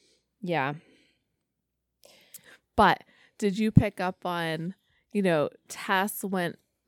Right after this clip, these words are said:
Speaker 2: through, this was another I M D B thing.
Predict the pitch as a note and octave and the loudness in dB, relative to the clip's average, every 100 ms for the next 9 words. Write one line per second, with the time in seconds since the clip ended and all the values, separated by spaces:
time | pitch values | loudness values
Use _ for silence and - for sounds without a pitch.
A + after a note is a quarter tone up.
0 | - - F3 E3+ E3 D#3 D3 E3+ D#3+ D3+ | -14 -6 -2 0 0 0 -2 -4 -6 -8
1 | D3+ C#3 B2+ C#3+ C#3 C3+ C3+ C3+ C#3 G2 | -8 -8 -6 -6 -4 -6 -6 -8 -6 -6
2 | - - E2+ F#3 | -6 -8 -8 -8